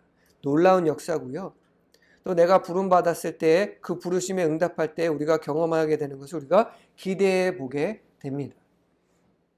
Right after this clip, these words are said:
사실 저도 부르심을 받았는데 뭐 그걸 어떻게 확신할 수 있냐? 뭐 여러분들한테 다 그거를 증명해 볼 수는 없지만 단편적인 예들도 굉장히 많아요.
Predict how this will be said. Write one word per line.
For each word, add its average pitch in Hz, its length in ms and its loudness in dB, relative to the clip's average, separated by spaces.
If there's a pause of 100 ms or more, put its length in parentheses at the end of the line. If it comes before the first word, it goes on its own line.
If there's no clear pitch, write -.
(340)
사실 175 280 -4
저도 170 320 0
부르심을 160 520 -4
받았는데 143 760 -8 (1600)
뭐 160 160 -4
그걸 175 140 0
어떻게 160 240 0
확신할 160 640 -4
수 160 140 -14
있냐? 147 420 -8
뭐 175 160 0
여러분들한테 175 500 0
다 175 460 -2
그거를 170 320 -6
증명해 165 400 -4
볼 147 140 -8
수는 - 200 -10
없지만 165 440 -12 (420)
단편적인 214 680 0
예들도 180 360 -4
굉장히 170 360 -8
많아요. 135 320 -12